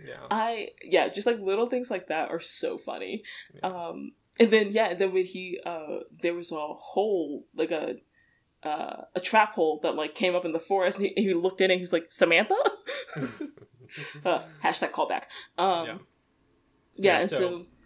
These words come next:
Speaker 1: everyone gets scooped up in a tornado,
Speaker 2: Mm-hmm.
Speaker 1: and then scientifically, we understand that ice can stop a tornado.
Speaker 2: Indeed it can.
Speaker 1: Because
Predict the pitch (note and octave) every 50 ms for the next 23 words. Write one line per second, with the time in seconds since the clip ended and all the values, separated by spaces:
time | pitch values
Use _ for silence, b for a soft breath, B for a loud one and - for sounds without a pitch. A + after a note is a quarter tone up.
0 | - A#2+ B2+ A#2+ C#3 C#3 C3 C3+ C#3 C#3 - - - - _ _ - - - -
1 | C3+ C#3+ - - A#2+ - - - _ C3 B2 C3+ D3+ - - F#3 D#3 A#2+ A2 A2+
2 | A2+ A#2+ C3+ - _ _ _ _ _ _ G3+ G#3 C#4 A4+ A#4 - _ _ - A#2+
3 | A#2+ A#2 B2 A#2 A2+ A2 A2+ - - - D3 C3+ A#2+ A2+ E3+ G3+ G3+ - C#3 -
4 | B2 A2+ A2 G#2+ G#2+ A2 B2+ A#2 A#2+ C3 B2+ A#2+ A#2+ A2+ - - B2+ A2+ G#2 G2+
5 | G#2 G#2+ - - - _ _ _ _ - A2+ A#2 A#2 A2 G#2 - - _ _ _
6 | _ _ _ - - - _ - - - _ _ _ _ _ A#2+ A#2 A#2 A#2 -
7 | - - - - _ _ _ _ _ _ _ _ _ _ _ _ _ _ _ _
8 | _ - A#2+ G#2+ - - A#2+ A2 - C3+ B2+ B2 A#2+ A#2 _ - D3+ C#3 C#3 C#3
9 | G#2+ G#2 G#2+ G#2+ G#2+ A2 A#2 _ _ _ _ _ - - - G#3 G#3 G3+ E3 E3
10 | E3+ F3+ E3 - - D#3 D3 C3+ C3+ - - _ _ _ _ _ C#3 B2+ A#2+ -
11 | - G#3 A3 F3+ D3 B2+ A#2+ A#2 A2+ - - - -